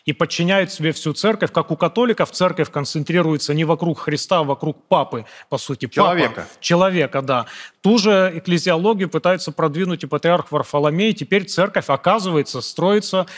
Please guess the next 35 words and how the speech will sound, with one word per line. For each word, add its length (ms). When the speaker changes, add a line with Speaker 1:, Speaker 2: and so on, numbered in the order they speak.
Speaker 1:
вокруг 420
него, 300
и 40
только 280
он 180
может 340
решать, 360
что 180
церковь, 400
что 160
не 140
церковь, 440
э, 280
признавать 480
или 100
не 100
признавать 500
раскольников 680
и 40
так 200
далее. 340
И 220
уже 580
из-за 300
этого 580
поделилось 640
православие 580
фактически 540
наполовину, 760
да, 220
то 120
есть, 280
э, 200
русская 500
церковь 480